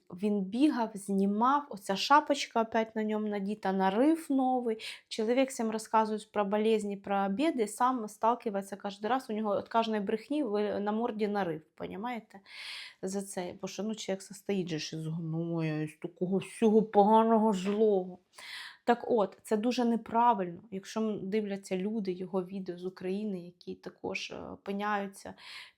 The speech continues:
під, ем, такими масованими обстрілами, і, е, в них немає, да, там укриттів, то хоча б спускайтеся на перші поверхи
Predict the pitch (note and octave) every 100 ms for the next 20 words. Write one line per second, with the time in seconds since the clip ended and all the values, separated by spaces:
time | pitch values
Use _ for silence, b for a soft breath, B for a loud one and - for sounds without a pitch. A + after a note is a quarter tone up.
0 | _ G3+ G3 - F#3 F#3+ _ _ _ _
1 | _ _ _ - - G3 G#3 G3+ F#3+ F#3+
2 | - G3 F#3+ F#3+ F#3+ A3+ C4 - - G3+
3 | G3 F#3 F#3 - F#3+ F#3 F#3+ G3 F#3+ F#3+
4 | G3+ G3+ G#3 G3+ G3+ G3+ F#3+ F3+ F3 G3
5 | G#3 F#3+ F#3 - - _ C4 C#4 B B
6 | B - G3 G3+ - A#3+ B3 A#3 - -
7 | - A3 - G#3 F#3 F#3 F#3 G3+ G#3 G3+
8 | - F#3+ F#3 - A3+ B3 G#3 - - -